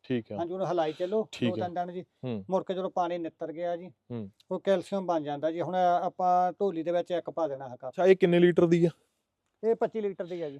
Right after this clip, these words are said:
Speaker 1: ਤੇ ਆਪਾਂ ਇੱਕ ਏਕੜ ਤੇ ਕਿੰਨੀ ਕਰਨੀ ਆ?
Speaker 2: ਆਪਾਂ ਆਹ ਮਤਲਬ ਅੱਧਾ ਕੁ ਲੀਟਰ ਦੇ ਹੋਣੇ ਆ, ਦੋ ਕੁ ਲੀਟਰ ਪਾ
Speaker 1: ਨਹੀਂ,
Speaker 2: ਦੇਣਾ
Speaker 1: ਆਪਾਂ
Speaker 2: ਕੈਲਸ਼ੀਅਮ।
Speaker 1: ਸਪਰੇਅ ਕਿੰਨੀ ਕਰਨੀ ਆ ਇੱਕ
Speaker 2: ਇਹ
Speaker 1: ਲੀ-,
Speaker 2: ਚਾਰ
Speaker 1: ਇੱਕ ਏਕੜ
Speaker 2: ਟੈਂਕੀਆਂ
Speaker 1: ਤੇ?
Speaker 2: ਲਾਉਣੀਆਂ ਖੱਤੇ
Speaker 1: ਚਾਰ ਟੈਂਕੀਆਂ, ਸੌ ਲੀਟਰ ਲਾਉਣੀਆਂ?
Speaker 2: ਹਾਂਜੀ, ਹਾਂਜੀ।
Speaker 1: ਚਲੋ ਠੀਕ ਆ।
Speaker 2: ਹਾਂਜੀ।
Speaker 1: ਆਪਾਂ ਇੱਕ ਢੋਲੀ ਦਾ ਹਿਸਾਬ ਤੁਹਾਨੂੰ ਲੱਗੇ ਆ ਦੱਸਣ, ਉਹ ਦੇਖ ਲਓ, ਇੱਧਰ ਆ ਜਾਓ।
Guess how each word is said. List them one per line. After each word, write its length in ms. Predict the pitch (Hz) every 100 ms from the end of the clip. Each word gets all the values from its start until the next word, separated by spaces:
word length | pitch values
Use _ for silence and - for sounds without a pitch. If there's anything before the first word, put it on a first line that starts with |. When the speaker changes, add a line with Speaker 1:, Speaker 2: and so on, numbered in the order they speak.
| _
Speaker 1:
ਤੇ 100 | 147
ਆਪਾਂ 320 | 139 139 156
ਇੱਕ 140 | 156 160
ਏਕੜ 340 | 147 - 147
ਤੇ 140 | 160 143
ਕਿੰਨੀ 260 | 147 151
ਕਰਨੀ 320 | 147 143 143
ਆ? 60 | 143 _ _ _ _
Speaker 2:
ਆਪਾਂ 280 | 214 208 233
ਆਹ 320 | 196 220 202 180
ਮਤਲਬ 400 | 170 185 196 196
ਅੱਧਾ 200 | 170 220
ਕੁ 60 |
ਲੀਟਰ 220 | 214 202
ਦੇ 80 | 190
ਹੋਣੇ 180 | 190 202
ਆ, 40 | 196
ਦੋ 160 | 202
ਕੁ 60 | 190
ਲੀਟਰ 220 | 202 -
ਪਾ 120 | -
Speaker 1:
ਨਹੀਂ, 100 | 190
Speaker 2:
ਦੇਣਾ 100 | 156
Speaker 1:
ਆਪਾਂ 160 | 151 147
Speaker 2:
ਕੈਲਸ਼ੀਅਮ। 240 | 175 143 139
Speaker 1:
ਸਪਰੇਅ 240 | 156 185
ਕਿੰਨੀ 260 | 175 170 151
ਕਰਨੀ 320 | 139 127 127
ਆ 40 |
ਇੱਕ 80 | -
Speaker 2:
ਇਹ 80 | 240
Speaker 1:
ਲੀ-, 60 | 247
Speaker 2:
ਚਾਰ 180 | 240
Speaker 1:
ਇੱਕ 60 | -
ਏਕੜ 80 | 247
Speaker 2:
ਟੈਂਕੀਆਂ 200 | 208 220
Speaker 1:
ਤੇ? 40 |
Speaker 2:
ਲਾਉਣੀਆਂ 220 | 196 170
ਖੱਤੇ 200 | 147 151
Speaker 1:
ਚਾਰ 180 | 147 143
ਟੈਂਕੀਆਂ, 400 | 139 131 117 120
ਸੌ 200 | - 135
ਲੀਟਰ 220 | 143 151 156
ਲਾਉਣੀਆਂ? 320 | 165 165 170
Speaker 2:
ਹਾਂਜੀ, 180 | 202 196
ਹਾਂਜੀ। 260 | 180 170 165
Speaker 1:
ਚਲੋ 200 | 165 175
ਠੀਕ 440 | 170 - 139 110 104
ਆ। 100 | 95 _ 175
Speaker 2:
ਹਾਂਜੀ। 160 | 175 160
Speaker 1:
ਆਪਾਂ 360 | 143 - 170 170
ਇੱਕ 240 | 156 160 185
ਢੋਲੀ 400 | - 202 165 131
ਦਾ 120 | 139
ਹਿਸਾਬ 320 | 143 160 139
ਤੁਹਾਨੂੰ 300 | 135 151 127
ਲੱਗੇ 280 | 113 95 110
ਆ 80 | 127
ਦੱਸਣ, 300 | 143 - 165
ਉਹ 240 | 160 175
ਦੇਖ 220 | 180 127
ਲਓ, 140 | 113 107
ਇੱਧਰ 200 | 113 139
ਆ 80 | 107
ਜਾਓ। 160 | 90